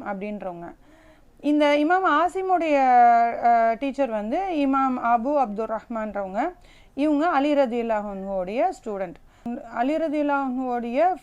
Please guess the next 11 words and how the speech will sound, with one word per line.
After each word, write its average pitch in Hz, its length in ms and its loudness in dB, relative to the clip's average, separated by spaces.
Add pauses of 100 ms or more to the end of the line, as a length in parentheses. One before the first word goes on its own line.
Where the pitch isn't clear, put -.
(100)
ஒரு 240 260 -4
நாலாவது 240 1040 0
ஜெனரேஷன்ல 226 800 -4
வந்தவங்க 208 440 -6
தான் 285 200 -4 (580)
இந்த 254 160 -4
இமாம் 262 440 0
ஹஃப்ஸ்ன்றவங்க. 220 840 -4 (1400)
இவங்கள 370 400 0
வந்து 349 540 0
இமாம் 330 500 0